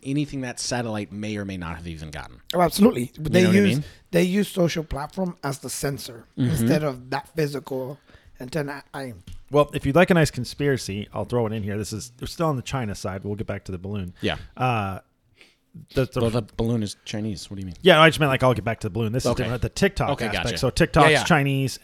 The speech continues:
Speaker 3: So supposedly, if you go on TikTok here, right? I mean, we've all been on it.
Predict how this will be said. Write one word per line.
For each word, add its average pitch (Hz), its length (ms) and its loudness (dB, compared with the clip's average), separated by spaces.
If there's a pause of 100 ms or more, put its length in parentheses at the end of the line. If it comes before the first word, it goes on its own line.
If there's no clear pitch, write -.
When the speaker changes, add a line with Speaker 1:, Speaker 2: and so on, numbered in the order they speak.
(120)
Speaker 3:
So 143 240 0
supposedly, 120 920 -4
if 123 120 -10
you 123 60 -6
go 160 100 4
on 170 140 2
TikTok 143 360 -2
here, 135 240 0
right? 123 220 0
I 110 40 -8
mean, 113 120 -4
we've 110 140 -2
all 113 80 0
been 117 100 -4
on 117 140 -4
it. 113 100 -8